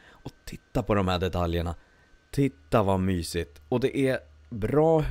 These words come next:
upplösning på det. Det går att läsa på knapparna. Det märks att det här är ett utav de nyare tågen. Titta bara det här. Instruktioner ifall att det sker en olycka och, eller att tåget brakar ihop. Och då kan du också,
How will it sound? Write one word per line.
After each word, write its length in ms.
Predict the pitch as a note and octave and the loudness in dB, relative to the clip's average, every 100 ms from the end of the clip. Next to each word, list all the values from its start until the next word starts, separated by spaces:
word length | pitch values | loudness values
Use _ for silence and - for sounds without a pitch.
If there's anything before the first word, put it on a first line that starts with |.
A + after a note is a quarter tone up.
| - | -4
upplösning 840 | - C#3+ - A2+ C#3 C#3 - C#3 C3 | 0 0 0 0 2 0 0 0 0
på 300 | C3 C3 B2+ | 0 2 2
det. 200 | C3 A#2 | 0 -2
Det 100 | G#2+ | -2
går 220 | A#2+ B2 | 0 0
att 60 | |
läsa 460 | B2 D3 C3 A2+ B2+ | 0 0 -2 -4 -8
på 120 | - | -8
knapparna. 640 | - C#3+ C3+ - - A#2 A2 | -6 -6 -6 -6 -2 -2 0
Det 120 | B2+ | 0
märks 360 | D3+ C3 G#2+ | 0 0 -2
att 100 | A2 | -4
det 60 | G#2 | -2
här 140 | G2+ | -2
är 100 | F#2+ | -2
ett 120 | F2 F2+ | -4 -4
utav 180 | F2 | -4
de 140 | F2+ F2+ | -2 -2
nyare 500 | G2 F2 F#2 F2+ E2+ | -2 -2 -2 -2 -2
tågen. 340 | G#2 F#2 D#2 | -2 -2 -4
Titta 200 | D3 C3+ | -4 -2
bara 260 | A#2+ C#3+ C3 | 0 0 0
det 60 | |
här. 440 | A#2+ C3+ G#2 B1+ - - - - - - - - - - | -2 -2 -2 -4 -12 -20 -20 -20 -20 -20 -20 -20 -20 -4
Instruktioner 840 | D3+ C3 D3+ C3+ D3 D3+ C#3 B2+ G#2+ | -2 0 -2 -2 0 0 0 -2 -2
ifall 420 | F2+ G#2 A2 G#2+ | -4 -2 0 0
att 120 | G#2+ | 0
det 120 | A2 | 0
sker 200 | G#2 A2 | 0 0
en 140 | G#2 A2+ | 0 -2
olycka 680 | B2 G2 B2 A#2+ - E2+ | -2 0 -2 -2 -4 -4
och, 320 | E2+ F#2+ D#2 | -2 -4 -2
eller 140 | F#2+ F2+ | -2 -4
att 120 | F2+ | -4
tåget 400 | A2+ A2 F2+ E2+ | -4 -4 -4 -6
brakar 460 | F#2 F#2 F2 F2+ F#2 | -4 -2 -2 -2 -2
ihop. 440 | G#2 E2+ - - - - - | 0 -2 -8 -20 -20 -20 -20
Och 380 | - - - B2 | -20 -16 -6 -4
då 180 | G#2+ A#2+ | -2 -2
kan 180 | - C3 | 0 0
du 80 | A#2 | 2
också, 400 | G#2+ - A#2+ | 0 0 0